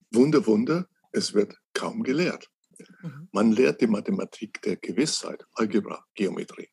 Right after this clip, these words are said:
Speaker 1: Trigonometrie und andere schöne Systeme. Aber das, was man, was die meisten von uns wirklich brauchen, nämlich Zahlen zu verstehen, zu hinterfragen, das wird kaum gelehrt.
Speaker 2: Hm.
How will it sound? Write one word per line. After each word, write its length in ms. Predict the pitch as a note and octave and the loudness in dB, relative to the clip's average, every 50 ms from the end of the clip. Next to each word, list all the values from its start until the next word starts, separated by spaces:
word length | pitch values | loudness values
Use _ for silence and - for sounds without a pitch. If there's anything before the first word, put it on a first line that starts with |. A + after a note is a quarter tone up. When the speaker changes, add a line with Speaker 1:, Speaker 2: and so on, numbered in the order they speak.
| - | -4
Speaker 1:
Trigonometrie 560 | - A2+ B2+ A2 G#2 F#2 - - - - - - | 0 0 2 2 0 -2 -4 -6 -10 -12 -12 -6
und 140 | - G2+ G2+ | -2 0 2
andere 280 | A2 A#2+ B2 A#2 A2+ | 2 2 2 2 0
schöne 340 | G#2 - - C#3+ D#3 E2 D#2 | 0 0 2 2 4 2 2
Systeme. 540 | - - - - - - - - - - - _ _ _ _ _ _ _ _ _ _ _ - - - - - _ _ - - - - - - _ | 0 -2 -4 -2 0 0 0 0 -2 -6 -12 _ _ _ _ _ _ _ _ _ _ _ -8 -8 -8 -8 -12 _ _ -20 -20 -20 -20 -20 -12 _
Aber 240 | - A2+ G#2 G#2+ G2+ | -2 2 2 2 2
das, 460 | F#2 - - E3 F#3 F#3+ - - - - | 2 2 0 2 2 2 0 -4 -4 -4
was 200 | B2 B2+ - - | -4 -4 -2 -2
man, 260 | B2 A#2 A2+ G2+ - _ _ _ _ _ _ _ _ _ _ _ _ _ _ - | -2 -2 -2 -4 -8 _ _ _ _ _ _ _ _ _ _ _ _ _ _ -12
was 140 | - - | -10 -6
die 80 | - A#2+ | -2 -2
meisten 400 | A#2+ C3 F3 G#3 G3+ - - A2+ | 0 2 0 0 -2 -2 -6 -6
von 120 | - F#2 | -4 -4
uns 220 | F#2 F#2 G2 - - | -4 -4 -6 -6 -6
wirklich 380 | E3+ G3 - - - - - | -6 -6 -6 -8 -12 -12 -12
brauchen, 640 | - - - - E4 G4 D4 - - - - G3 F#3+ - _ _ _ _ _ _ _ _ _ _ _ _ _ _ _ _ - | -14 -12 -10 -6 -2 -2 -2 -2 -2 -4 -4 -4 -4 -6 _ _ _ _ _ _ _ _ _ _ _ _ _ _ _ _ -2
nämlich 400 | A2 A2 G#2 G#2 F#2 - - _ _ _ _ _ _ _ _ - - - - _ - | 0 2 2 0 -2 -6 -14 _ _ _ _ _ _ _ _ -20 -20 -20 -20 _ -8
Zahlen 400 | - - F3+ A3 C4 C4 A3+ G#3 | -4 -2 0 0 2 2 2 2
zu 160 | - - - | 0 -4 -12
verstehen, 480 | - - - - - F2+ - - - | -10 -10 -8 -6 -6 -6 -6 -6 -6
zu 160 | - - B2+ - | -4 -4 -4 -2
hinterfragen, 880 | - G3 F#3 - - - - - F3+ A3+ A3 G3+ - G3+ F#3+ G#3+ - _ _ _ _ _ _ _ _ _ _ _ _ _ _ | 0 -2 -2 -2 -4 -8 -6 -4 -2 0 0 -2 -4 -6 -8 -10 -10 _ _ _ _ _ _ _ _ _ _ _ _ _ _
das 240 | - A#2 G#2 - - | -8 -6 -6 -6 -6
wird 180 | A2 - - - | -6 -8 -8 -8
kaum 220 | - G#2 F2+ - | -8 -8 -8 -10
gelehrt. 360 | - G#2 - F#2 - - _ _ _ _ _ _ - | -14 -16 -18 -18 -20 -20 _ _ _ _ _ _ -14
Speaker 2:
Hm. 120 | G3+ E3 | -14 -14